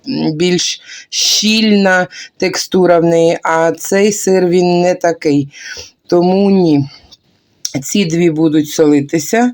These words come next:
вийму їх, а ця потім ще десь з годину почти,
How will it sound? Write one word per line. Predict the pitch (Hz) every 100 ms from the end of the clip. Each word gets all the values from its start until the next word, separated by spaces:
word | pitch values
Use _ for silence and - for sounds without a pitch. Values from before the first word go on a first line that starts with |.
| - - - - - -
вийму | 160 170 156 160 185
їх, | 214 240 247 - -
а | 175 170
ця | 165 - 214
потім | 233 196 190 180 170
ще | - - 185
десь | 170 170 165
з | 147 143
годину | 160 147 175 208 180
почти, | 151 156 151 - - 147 147